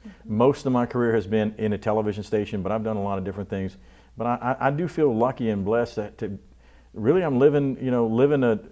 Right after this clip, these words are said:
Speaker 2: a dream that, that I didn't set out specific, I never aspired, well, I, I shouldn't say that. I didn't wake up and have a burning desire to be the general manager of a television station.
Speaker 1: Mm-hmm.
Speaker 2: I just wanted to be in television.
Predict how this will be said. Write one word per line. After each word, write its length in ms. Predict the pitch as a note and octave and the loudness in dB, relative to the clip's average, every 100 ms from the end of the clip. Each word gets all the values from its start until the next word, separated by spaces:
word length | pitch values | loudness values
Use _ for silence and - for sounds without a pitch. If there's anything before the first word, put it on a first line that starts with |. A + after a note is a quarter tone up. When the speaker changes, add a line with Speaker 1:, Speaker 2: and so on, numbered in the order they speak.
| - - - - | -20 -20 -16 -4
Speaker 2:
a 80 | A2 | -2
dream 460 | F#2+ A2 C#3+ C3+ | 0 0 2 2
that, 300 | A#2+ A#2 A2+ | 2 0 0
that 140 | A2 G#2+ | 2 2
I 200 | G#2 G2 - - - - _ - - - | 2 -2 -12 -20 -20 -20 _ -20 -18 -4
didn't 240 | A#2 D3 C3 | 2 2 2
set 260 | - C#3 | 2 4
out 160 | C#3 C3+ | 6 4
specific, 420 | - A#2+ C#3+ - | 0 2 2 4
I 60 | C#3 | 4
never 280 | D3+ D#3+ C3+ | 4 6 4
aspired, 720 | - - A#2+ C3+ C3+ B2+ A#2 | 2 -4 -2 0 2 2 2
well, 140 | B2 | 0
I, 100 | A#2+ C3 | -2 -2
I 60 | |
shouldn't 220 | A2+ B2 G#2+ | -4 -8 -6
say 100 | A2+ | -8
that. 160 | D2+ - - - - _ _ - - _ _ _ - | -10 -16 -20 -20 -20 _ _ -20 -20 _ _ _ -2
I 60 | C#3 | 2
didn't 420 | E3 D3 C#3+ - | 2 0 -2 -6
wake 420 | B2+ A2+ C3+ C#3 | -2 6 6 8
up 400 | C#3 B2+ - - - | 6 4 0 -12 -8
and 480 | A#2 A2 G#2 G#2 - - | -2 0 0 -2 -8 -12
have 160 | - G#2+ | -6 -4
a 40 | |
burning 340 | F2+ A2 A2+ G#2+ | 2 4 4 4
desire 340 | G2+ G2 G2 | 2 4 2
to 80 | F#2+ | 2
be 100 | F#2+ | -2
the 100 | F2+ | -2
general 280 | G#2+ G2 F#2+ | -2 0 0
manager 360 | F#2+ F#2 F2 | 0 0 -2
of 60 | E2 | -6
a 40 | |
television 540 | D#2+ G2 F2 E2+ E2 D#2+ | -6 -4 -4 -6 -8 -12
station. 420 | - D2+ - - - - - | -14 -16 -16 -20 -20 -20 -18
Speaker 1:
Mm-hmm. 240 | G#3 - A2 | -16 -6 -2
Speaker 2:
I 40 | |
just 180 | A2+ A2+ | -2 0
wanted 240 | A2+ G#2 | 0 0
to 80 | F#2+ | 0
be 140 | F#2 | -4
in 100 | F2+ | -6
television. 560 | D#2+ F2 D#2 D2 - - | -6 -10 -10 -12 -16 -18